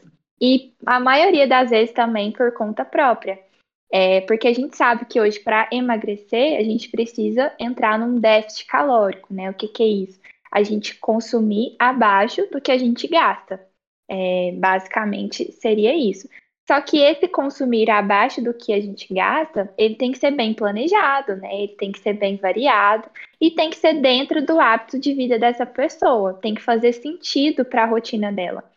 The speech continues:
pra que ela consiga manter, né? Não, pra não ter aquela dieta com começo, meio e fim, né? Até, até assim, eu não gosto de usar muito o termo dieta, né? Que eu acho que dieta justamente é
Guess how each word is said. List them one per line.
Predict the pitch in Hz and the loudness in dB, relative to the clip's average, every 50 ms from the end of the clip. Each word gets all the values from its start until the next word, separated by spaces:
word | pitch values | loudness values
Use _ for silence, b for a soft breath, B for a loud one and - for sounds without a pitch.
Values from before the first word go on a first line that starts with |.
| b b b _ _ | b b b _ _
pra | - - 196 | -2 0 2
que | - | 4
ela | 277 269 277 277 | 4 4 4 2
consiga | - 294 294 294 - 247 240 254 | 0 -2 -2 -2 -2 0 0 2
manter, | 247 247 254 381 - - 480 403 262 247 262 - - _ - | 2 2 0 0 -2 -2 0 2 2 2 0 -2 -8 _ -14
né? | 220 196 208 233 285 | -10 -8 -6 -6 -4
Não, | 262 220 226 | -4 -4 -4
pra | 226 - - - 220 220 | -6 -6 -4 -2 0 0
não | 220 226 233 | 0 0 0
ter | - 262 247 269 285 302 277 B B B B B | 2 2 4 4 4 4 2 B B B B B
aquela | - 226 233 - 269 240 233 240 | -2 -2 0 2 2 4 4 4
dieta | 226 233 240 233 214 208 214 214 214 - 226 214 214 - _ | 2 0 0 2 2 2 2 2 0 0 -2 -2 -2 -4 _
com | - 233 226 | -4 -4 -4
começo, | 226 - 247 226 214 220 226 247 262 254 - 247 | -2 -2 -2 0 0 2 2 0 0 -2 -4 -6
meio | 233 226 226 214 202 196 | -4 -2 -2 -2 -2 -4
e | 196 | -6
fim, | - - - 226 202 185 185 185 _ _ - | -8 -6 -4 -4 -4 -4 -8 -14 _ _ -8
né? | 196 202 226 233 B B B B B B | -6 -6 -6 -6 B B B B B B
Até, | - 214 220 226 247 247 254 247 - | -2 -2 2 4 4 4 4 4 2
até | 233 233 - 254 226 240 254 | 0 0 2 2 4 4 4
assim, | 262 - 254 233 | 2 0 -2 0
eu | 214 | 2
não | 220 226 254 | 2 2 2
gosto | 262 254 233 247 254 247 | 2 4 4 4 2 2
de | 262 | 0
usar | 262 247 247 226 226 | 0 2 2 2 2
muito | 233 233 240 247 - 254 | 0 -2 -2 -4 -4 -4
o | |
termo | 262 - 233 233 233 233 | -2 0 0 0 0 0
dieta, | 233 220 233 247 247 226 208 202 202 - - 196 | -2 -2 0 0 2 2 2 0 -2 -6 -14 -16
né? | 190 190 190 196 _ - | -16 -18 -20 -20 _ -8
Que | - 202 | -4 -2
eu | 196 | -2
acho | 208 214 208 - - _ | 0 -2 -4 -6 -12 _
que | - 233 220 214 208 | -6 -4 -4 -4 -4
dieta | 196 196 202 240 240 226 220 233 226 269 247 233 | -4 -4 0 2 2 4 2 2 2 0 -2 -2
justamente | 233 226 240 247 247 247 - 247 240 233 220 220 226 247 - - | -2 -4 -6 -8 -4 -2 0 0 0 0 -2 -4 -4 -6 -4 0
é | 240 226 226 240 247 254 | 2 2 2 2 0 -2